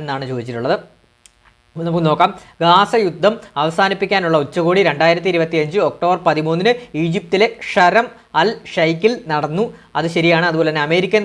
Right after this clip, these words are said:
പ്രസിഡന്റ് ഡൊണാൾഡ് ട്രംപും ഈജിപ്തിലെ പ്രസിഡന്റ് അബ്ദൽ ഫത്ത അൽ, അൽ സിസിയും ആണ് അധ്യക്ഷത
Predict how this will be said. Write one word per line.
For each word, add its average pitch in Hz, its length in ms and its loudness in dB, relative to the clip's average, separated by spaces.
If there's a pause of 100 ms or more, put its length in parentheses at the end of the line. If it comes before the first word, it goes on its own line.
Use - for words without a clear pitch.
(100)
പ്രസിഡന്റ് 160 480 0
ഡൊണാൾഡ് 165 380 2
ട്രംപും 160 300 0 (320)
ഈജിപ്തിലെ 214 520 2
പ്രസിഡന്റ് 160 400 -2 (240)
അബ്ദൽ 165 440 2 (440)
ഫത്ത 170 260 0 (280)
അൽ, 165 80 0 (220)
അൽ 180 80 0 (140)
സിസിയും 214 420 -4 (320)
ആണ് 170 120 4 (100)
അധ്യക്ഷത 160 420 0